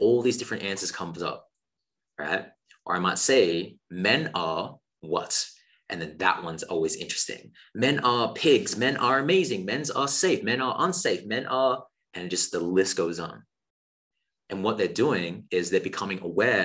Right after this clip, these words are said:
of what is their current relationship with relationships. And I just go on around. I do the same thing with marriage and, um, sex and their cock or their pussy. And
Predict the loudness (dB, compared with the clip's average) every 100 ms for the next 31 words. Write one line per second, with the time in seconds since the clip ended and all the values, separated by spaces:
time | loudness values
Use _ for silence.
0 | 0 0 2 2 -2 -2 -4 -4 -4 -2
1 | 0 -2 -4 -4 -4 -4 -4 -4 -2 -2
2 | -2 -4 -4 -4 -6 -10 -8 -4 -6 -2
3 | -2 -2 -6 -12 -20 -8 -2 -2 -2 -2
4 | -2 -2 -2 -2 -2 -2 -4 -2 2 2
5 | 2 0 -4 -6 -8 -10 -16 -20 -20 _
6 | -12 -12 -10 -2 2 4 2 2 2 2
7 | -4 -6 -4 -4 -2 0 0 -2 -4 -4
8 | -2 -4 2 2 4 -2 -4 -6 -6